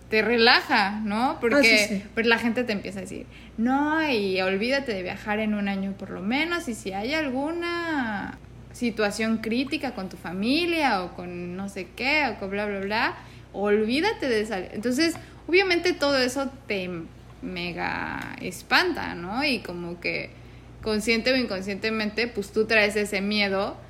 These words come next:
Speaker 1: y un miedo, pues, son bloqueos que no te dejan ver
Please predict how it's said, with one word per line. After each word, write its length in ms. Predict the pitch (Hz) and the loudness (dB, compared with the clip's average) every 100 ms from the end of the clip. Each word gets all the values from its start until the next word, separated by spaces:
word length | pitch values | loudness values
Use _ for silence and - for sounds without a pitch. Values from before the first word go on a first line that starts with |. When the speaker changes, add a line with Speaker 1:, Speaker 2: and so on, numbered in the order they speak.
| - - - | -20 -18 -4
Speaker 1:
y 140 | 208 | 2
un 180 | 226 233 | 4 6
miedo, 460 | 233 220 208 247 - | 6 4 4 0 -4
pues, 220 | 165 185 | -6 -6
son 580 | - 190 185 180 160 - - 190 | -4 -4 -4 -6 -8 -10 -12 0
bloqueos 840 | 196 180 185 - 339 311 175 185 | 4 4 4 6 6 6 2 -4
que 200 | - - | -6 -6
no 200 | 175 185 | -6 -6
te 100 | 170 | -2
dejan 420 | 220 202 208 202 190 | 2 2 2 0 2
ver 260 | 180 180 | 0 -2